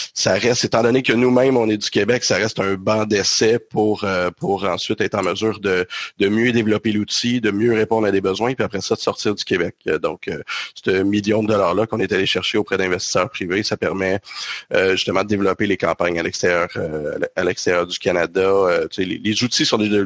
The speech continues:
développés, la technologie est là, il n'y a pas de problème. C'est vraiment de, de travailler sur le marketing et, euh, tous ces éléments-là à l'extérieur, euh, à l'extérieur du Québec. Donc, euh,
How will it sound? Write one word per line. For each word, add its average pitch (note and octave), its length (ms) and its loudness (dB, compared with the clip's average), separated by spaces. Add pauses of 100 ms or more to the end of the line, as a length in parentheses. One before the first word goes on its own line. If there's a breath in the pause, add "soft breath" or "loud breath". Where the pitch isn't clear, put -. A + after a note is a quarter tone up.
(160)
développés, G2+ 460 0
la G#2+ 100 2
technologie G2+ 680 0
est F#2 40 4
là, F#2 140 2
il - 20 2
n'y G2 60 2
a F2+ 40 0
pas F#2+ 100 -2
de - 40 -12
problème. G2 380 0 (360 loud breath)
C'est - 140 -2
vraiment G#2+ 260 4
de, F#2 220 4
de E2+ 140 -2
travailler F#2 400 0
sur F#2+ 160 -2
le F#2 40 4
marketing F#2+ 540 0
et, E2+ 240 0
euh, D#2 400 0 (180)
tous - 120 -10
ces G2 240 -2
éléments-là F#2 340 2
à F#2 60 4
l'extérieur, E2+ 560 -2
euh, D#2 240 -4 (160)
à - 20 -8
l'extérieur F#2 320 -2
du F2 100 -4
Québec. F2 360 0
Donc, D#2 200 -10
euh, - 40 -12